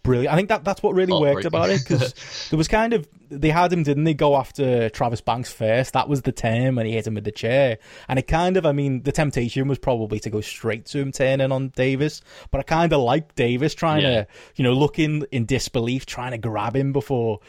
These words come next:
Speaker 1: being hit himself. There were people screaming in the crowd. It, it, it did work in the moment. It,
Speaker 2: Yeah.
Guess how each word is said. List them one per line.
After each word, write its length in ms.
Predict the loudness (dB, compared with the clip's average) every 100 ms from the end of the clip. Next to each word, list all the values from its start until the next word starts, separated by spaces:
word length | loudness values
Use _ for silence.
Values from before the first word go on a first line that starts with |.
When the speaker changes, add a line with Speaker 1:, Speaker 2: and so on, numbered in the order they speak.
| -20 -20 -4
Speaker 1:
being 240 | 0 0 0
hit 260 | -2 -2
himself. 720 | 0 -2 -2 0 0 -2 -8 0
There 120 | 2
were 240 | 2 0 -4 -8 -4
people 280 | 0 0 0
screaming 520 | 0 2 2 2 2
in 80 | 0
the 60 |
crowd. 560 | 0 0 2 2 2 0
It, 140 | -6
it, 180 | -8 -16 -6
it 180 | -4
did 220 | -2 -4 0
work 300 | 0 2 0
in 80 | 0
the 100 | 2
moment. 480 | 2 2 -2 -2
It, 120 | -6 -6 -4
Speaker 2:
Yeah. 220 | -2